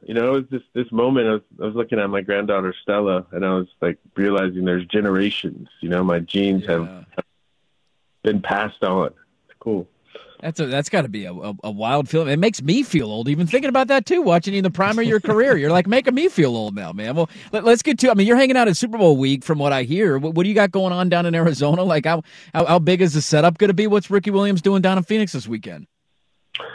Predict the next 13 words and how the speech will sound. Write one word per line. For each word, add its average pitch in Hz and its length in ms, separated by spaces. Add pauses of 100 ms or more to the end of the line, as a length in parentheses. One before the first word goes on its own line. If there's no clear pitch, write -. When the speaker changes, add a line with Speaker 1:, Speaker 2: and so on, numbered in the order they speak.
(160)
Speaker 1:
So 170 100
we, 165 300
we 139 160
launched 165 380
Heisman 127 680
in 113 280
Arizona 101 600
just 98 200
a 101 40
couple 101 300
of 95 80
weeks 98 240
ago. 87 320